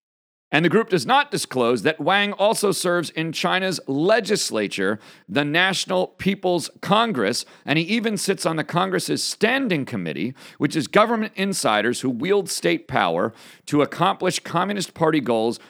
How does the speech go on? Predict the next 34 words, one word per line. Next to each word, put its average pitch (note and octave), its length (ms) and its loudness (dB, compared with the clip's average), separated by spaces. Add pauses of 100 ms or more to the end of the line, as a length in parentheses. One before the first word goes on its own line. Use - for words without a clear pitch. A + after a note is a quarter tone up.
when C3+ 180 -2
the C3 100 -2
full - 280 0
Congress C3+ 440 -2
is A#2 200 -6
not C#3 180 0
even C3+ 220 -4
in B2 160 -8
session. G2+ 420 -4
Ca-, - 240 -2 (220)
so A3+ 180 2
it's B3 160 -4
getting B3+ 460 2
worse. - 480 2
It's - 200 0
amplified C3+ 640 0
with D#3+ 140 0
every G#3 320 0
story F3+ 320 0
I'm C#3+ 180 -2
reading F3 300 0
you. E2 160 -4 (240)
So F3+ 160 0
there's F3+ 240 2
a D#3 140 2
nonprofit D#3+ 1000 2
in C#3+ 160 -2
America G#2 640 -2 (240)
working F3+ 420 0
to - 140 -8
protect F3 560 -4 (200)
against C#3+ 400 -4
climate F#3 520 -4
change A#2 580 -4